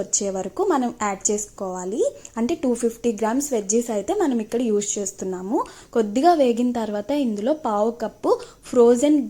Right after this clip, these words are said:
గ్రీన్ పీస్, పచ్చి బఠానీని అయితే వేసుకుంటున్నాను. మీ దగ్గర ఫ్రోజన్ది లేదనుకోండి, నార్మల్ బఠానీనే మనం ఆనియన్స్ వేసినప్పుడే వేసేసుకొని ఫ్రై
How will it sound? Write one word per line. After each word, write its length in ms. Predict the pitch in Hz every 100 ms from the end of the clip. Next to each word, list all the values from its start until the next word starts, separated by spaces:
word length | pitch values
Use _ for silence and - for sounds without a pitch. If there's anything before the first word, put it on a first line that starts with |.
| -
గ్రీన్ 300 | 233 240 247 240
పీస్, 220 | 202 - -
పచ్చి 240 | 220 - 233
బఠానీని 440 | 220 214 208 196 190
అయితే 140 | 262 247
వేసుకుంటున్నాను. 640 | 208 - 208 202 208 226 302
మీ 40 | 247
దగ్గర 200 | 208 277 302
ఫ్రోజన్ది 500 | 262 233 262 269 277 233
లేదనుకోండి, 640 | 214 226 220 214 202 247 359 240
నార్మల్ 360 | 233 247 269 233
బఠానీనే 560 | 208 214 208 202 277 440 - - -
మనం 140 | 277 269 240
ఆనియన్స్ 360 | 233 254 254 247
వేసినప్పుడే 520 | 226 226 208 226 320 277
వేసేసుకొని 600 | 220 202 - 202 240 539 - - -
ఫ్రై 140 | 294